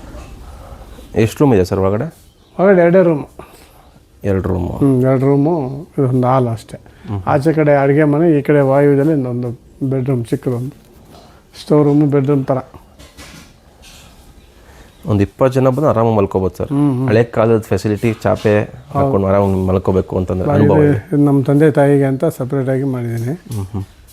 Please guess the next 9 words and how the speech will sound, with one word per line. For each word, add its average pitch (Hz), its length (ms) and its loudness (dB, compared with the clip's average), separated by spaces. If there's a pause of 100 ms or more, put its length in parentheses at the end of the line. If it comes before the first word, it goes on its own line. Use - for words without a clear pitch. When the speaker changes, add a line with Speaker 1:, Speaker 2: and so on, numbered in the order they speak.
(360)
Speaker 2:
ಅವ್ರಿಗೆ 147 340 4
ಸ್ವಲ್ಪ 143 260 -2
ಬೆಚ್ಚಗಿರ್ಬೇಕಂತೇಳಿ 143 1000 2 (800)
ಸ್ವಲ್ಪ 139 200 -6
ವಿಂಡೋಸ್ 143 420 0
ಕಡಿಮೆ, 143 300 -4 (580)
Speaker 1:
ಹ್ಮ್, 104 160 -2
ಹ್ಮ್, 98 140 -4
ಹ್ಮ್. 104 180 -6